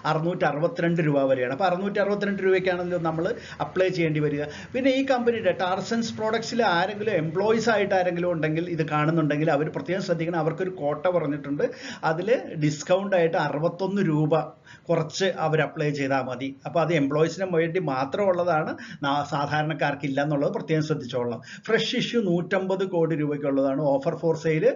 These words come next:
എണ്ണൂറ്റി എഴുപത്തിമൂന്ന് കോടി രൂപയ്ക്കുള്ളത്. അപ്പൊ total വരുമ്പോ എത്ര വരും? ആയിരത്തി ഇരുപത്തിമൂന്ന് കോടി രൂപയാണ് ഈ ഇഷ്യൂവിന്റെ size. ഒരു റീട്ടെയിലർക്ക് ഇരുപത്തിരണ്ട് ഓഹരിയാണ് minimum അപേക്ഷിക്കേണ്ടത്. അവർക്ക് maximum പതിമൂന്ന് lot വരെ അപേക്ഷിക്കുക. അതായത് ഇരുന്നൂറ്റി എൺപത്താറ്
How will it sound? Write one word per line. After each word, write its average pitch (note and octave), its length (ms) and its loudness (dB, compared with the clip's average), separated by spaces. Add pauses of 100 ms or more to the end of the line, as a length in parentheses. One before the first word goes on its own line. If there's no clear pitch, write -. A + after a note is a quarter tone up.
(340)
എണ്ണൂറ്റി F3+ 500 0
എഴുപത്തിമൂന്ന് E3 760 0
കോടി F#3+ 300 2
രൂപയ്ക്കുള്ളത്. D3+ 500 2
അപ്പൊ A3 180 -4
total A3+ 260 0
വരുമ്പോ G#3+ 240 4
എത്ര G#3 140 -4
വരും? F#3+ 220 2
ആയിരത്തി E3+ 440 2
ഇരുപത്തിമൂന്ന് D#3 640 0
കോടി C3+ 300 0
രൂപയാണ് C3 580 -2 (260)
ഈ F3 100 4
ഇഷ്യൂവിന്റെ D#3 400 2
size. F3+ 460 -2 (760)
ഒരു C4+ 380 2
റീട്ടെയിലർക്ക് G3+ 640 0
ഇരുപത്തിരണ്ട് G3+ 580 -2
ഓഹരിയാണ് D3+ 540 0
minimum C#3+ 400 2
അപേക്ഷിക്കേണ്ടത്. B2 640 -4
അവർക്ക് D#3 240 0
maximum E3 640 -4
പതിമൂന്ന് E3+ 640 0
lot F3+ 260 0
വരെ D#3 180 2
അപേക്ഷിക്കുക. C#3 460 -4
അതായത് E3 380 0
ഇരുന്നൂറ്റി D#3 440 -2
എൺപത്താറ് C#3+ 580 -2